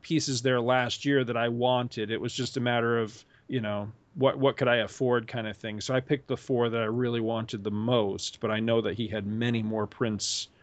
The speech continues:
there, la-, even just last year, that I wanted beyond the four that I got. And then, as I say, I've seen him do more,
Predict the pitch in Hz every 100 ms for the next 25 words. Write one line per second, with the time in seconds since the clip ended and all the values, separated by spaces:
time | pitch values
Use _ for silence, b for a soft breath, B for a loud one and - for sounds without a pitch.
0 | b 120 120 117 107 117 - 135 117 110
1 | 123 - 131 123 107 - 127 143 120 98
2 | 101 110 - 110 110 110 117 113 113 98
3 | 113 110 110 101 - 117 110 104 104 104
4 | 117 120 107 107 110 110 107 113 113 104
5 | - 123 110 101 - 131 110 117 113 123
6 | 117 104 110 131 120 107 98